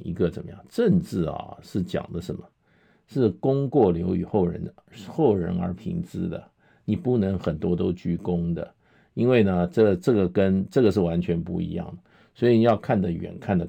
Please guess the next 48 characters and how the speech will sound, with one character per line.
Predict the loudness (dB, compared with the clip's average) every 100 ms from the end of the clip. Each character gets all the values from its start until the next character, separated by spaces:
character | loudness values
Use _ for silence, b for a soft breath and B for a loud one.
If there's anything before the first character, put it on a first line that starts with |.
| -2
高， | 2 2 2
站 | 0 0
得 | 0
高， | 2 2
看 | 2 -2
得 | -2 -4
远。 | -12 -16 -18 b b b 0
如 | 2
果 |
扮 | 4 4 4
演 | 4 4
一 | 4
个 | 4 4
啊， | 0
真 | 2 2 4
正 | 4 2
这 | 4 6
一 | 6
次 | 2 2 2 0 B B B B
促 | 4 4 6
进 | 4 4
了， | 2 -2 2
最 | 4 6
后 | 4 2 -6 _
我 | -2 0
们 | 2
明 | 2 2 4
年 | 4 4
啊， | 2 -2
选 | 0 2
举 | 4
以 | 2
后 | 2 2
促 | 2 0
成 | 2 2 2
了 | 0
下 | 2 2 4
架 | 2 4
民 | 4 2
进 | 2
党 | 0 -4
哈， | -10 -10 -12 -16 b b b 0
把 | 2
这 | 4 4
个 | 4 4
好， | 0 -2 -6 _
这 | 2
个 | 4 4 4 0 -2 -4 -6 -10